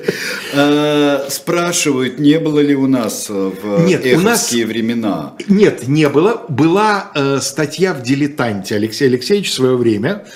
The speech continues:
Speaker 2: воспламенившись еще до того, как фильм вышел, попросил меня написать статью. Это тот редкий случай, когда статья в «Дилетанте» была, а радиопередачи не было.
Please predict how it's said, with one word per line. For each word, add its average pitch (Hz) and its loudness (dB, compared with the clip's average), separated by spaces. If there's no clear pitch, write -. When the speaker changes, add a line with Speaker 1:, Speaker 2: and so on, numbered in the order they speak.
Speaker 2:
воспламенившись 143 0
еще 127 -2
до 113 -4
того, 120 0
как 117 -8
фильм 120 -4
вышел, 170 -2
попросил 135 2
меня 147 -2
написать 139 0
статью. 131 -2
Это 151 0
тот 151 -4
редкий 156 0
случай, 208 -2
когда 135 0
статья 165 2
в 123 -6
«Дилетанте» 135 0
была, 190 0
а 139 -2
радиопередачи 131 0
не 101 -4
было. 73 -16